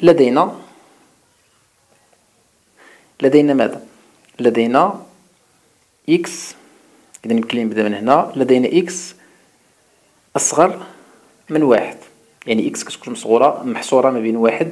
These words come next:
وصفر، إذا إكس أصغر من واحد تكافئ ماذا؟ إلا دخلنا الآلين ديال، الآلين على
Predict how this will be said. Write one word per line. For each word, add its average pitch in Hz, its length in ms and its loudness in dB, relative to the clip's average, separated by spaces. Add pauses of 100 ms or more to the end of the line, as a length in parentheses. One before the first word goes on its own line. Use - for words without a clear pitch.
(140)
وصفر، - 400 -6 (360)
إذا 123 240 0
إكس - 160 -4
أصغر 165 500 0
من 127 140 -2
واحد 113 340 2 (840)
تكافئ - 420 4
ماذا؟ 110 260 0
إلا 120 200 0
دخلنا 135 400 0
الآلين 131 440 2
ديال، 139 340 4 (160)
الآلين 139 380 4
على 135 420 2